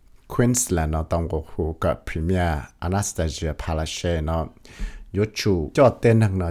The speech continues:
cho một hai plau Việt Nam khá tế ya chẳng cho cho đó tên năng nó một trăm bao tờ trả thế chỉ yo cho mua cho năng nó kỳ tổ cái mỏ coronavirus nó cho tên năng cho John đầu hàng. Cho nên đây Miss Palace thì lấy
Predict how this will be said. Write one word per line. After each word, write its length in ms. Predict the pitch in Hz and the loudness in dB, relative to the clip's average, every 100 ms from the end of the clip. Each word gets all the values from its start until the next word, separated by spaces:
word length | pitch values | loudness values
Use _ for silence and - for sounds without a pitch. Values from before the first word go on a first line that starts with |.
| - | -2
cho 120 | 98 | 0
một 140 | 87 78 | 0 -4
hai 280 | - 76 - - | -6 -6 -8 -2
plau 260 | 101 98 98 | 4 4 4
Việt 180 | 90 78 | 0 -2
Nam 100 | 80 | -4
khá 120 | 80 | -4
tế 240 | - 80 87 | -2 0 2
ya 140 | 92 87 | 2 0
chẳng 200 | - 82 - | -2 -4 0
cho 160 | 107 | 0
cho 160 | - 101 | 2 2
đó 100 | 101 | 2
tên 220 | - 113 | 2 4
năng 140 | 107 | 4
nó 80 | 104 | 4
một 200 | 104 95 | 2 2
trăm 160 | - 104 | 2 2
bao 120 | 113 | 2
tờ 180 | 110 87 | 2 -2
trả 220 | 78 80 | 0 -2
thế 160 | 73 123 | -2 -4
chỉ 140 | 104 90 | 0 0
yo 160 | 85 110 | 0 0
cho 140 | 101 | 0
mua 420 | 95 101 120 113 95 | 2 2 2 2 2
cho 120 | - 85 | -2 -2
năng 240 | 95 92 | 0 0
nó 100 | 90 - | -2 -4
kỳ 180 | - 73 | -6 -6
tổ 160 | - 78 | -6 -10
cái 160 | - | -4
mỏ 220 | 95 101 104 | -2 -2 -2
coronavirus 560 | 82 76 71 71 - - | -6 -4 -4 -4 -6 -8
nó 180 | 80 73 | -6 -6
cho 100 | 76 | -8
tên 180 | 73 85 | -6 -2
năng 120 | 87 | -2
cho 100 | 87 | -2
John 300 | 85 85 76 | 0 -2 -2
đầu 160 | 73 73 | -4 -6
hàng. 240 | - 57 62 - _ _ - - - - - - | -8 -12 -12 -16 _ _ -20 -20 -20 -20 -20 -2
Cho 120 | 113 | 4
nên 160 | 113 113 | 6 6
đây 160 | 120 | 6
Miss 260 | 120 135 - | 6 4 2
Palace 480 | 113 110 101 113 107 | 6 6 4 4 4
thì 100 | - | 4
lấy 120 | 131 | 2